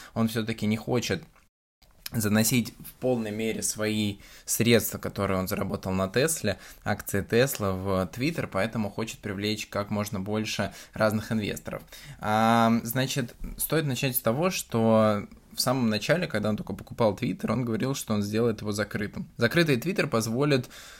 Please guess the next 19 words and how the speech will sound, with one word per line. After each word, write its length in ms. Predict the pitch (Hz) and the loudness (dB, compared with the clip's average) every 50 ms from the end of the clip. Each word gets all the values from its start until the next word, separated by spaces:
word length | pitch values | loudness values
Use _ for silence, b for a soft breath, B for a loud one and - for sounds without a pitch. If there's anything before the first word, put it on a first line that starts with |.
| B B - | B B -14
э, 120 | - - | -12 -10
ему 280 | - 82 107 120 131 139 | -6 -2 0 2 2 2
сфокусироваться 800 | - - 110 104 - 117 - - 135 131 127 113 104 101 - 104 | 0 -2 -4 -4 -4 -4 -2 0 0 2 2 0 0 0 0 -2
на 100 | 98 101 | -2 -2
своих 380 | 101 - 107 104 110 117 107 - | -2 -2 0 2 2 2 2 0
каких-то 480 | - 98 90 - 101 92 - - 95 | -4 -4 -4 -4 -6 -6 -4 -6 -4
внутренних 720 | 95 101 110 110 107 107 - - 92 92 90 90 - - - | 0 2 4 4 4 2 -2 -2 -2 0 0 -2 -4 -8 -8
историях, 640 | - - - - 120 147 170 165 - 113 110 107 - | -6 -6 -2 0 2 2 2 4 2 2 0 0 -2
и 440 | - - 110 110 113 120 123 120 117 B B B B B | -8 -4 0 2 2 4 2 2 0 B B B B B
рынок 460 | - 113 117 127 135 123 110 - - | -2 2 2 4 4 2 2 2 2
не 80 | 104 98 | 0 0
будет 400 | 95 113 120 117 113 - - - | 2 0 2 2 0 0 -2 -6
влиять 480 | - 95 98 92 104 107 110 110 110 | -4 -2 0 0 2 2 2 0 0
на 100 | 87 92 | -4 -4
стоимость 480 | 92 - - 120 120 123 110 95 - - | -4 -4 -2 -2 0 0 0 -2 -2 -4
и 60 | - | -6
капитализацию 880 | - - - - - - 104 98 101 98 104 104 98 98 - - 202 185 B B B B B B B B B B _ | -6 -8 -10 -10 -4 -2 -2 -2 0 2 2 2 2 2 0 0 -2 -4 B B B B B B B B B B _
компании. 640 | - 123 123 123 123 135 127 120 110 101 98 95 98 | 4 6 6 6 6 6 6 8 6 6 4 4 4
Но 500 | 101 110 123 135 135 131 117 107 92 | 4 6 6 8 8 10 10 8 6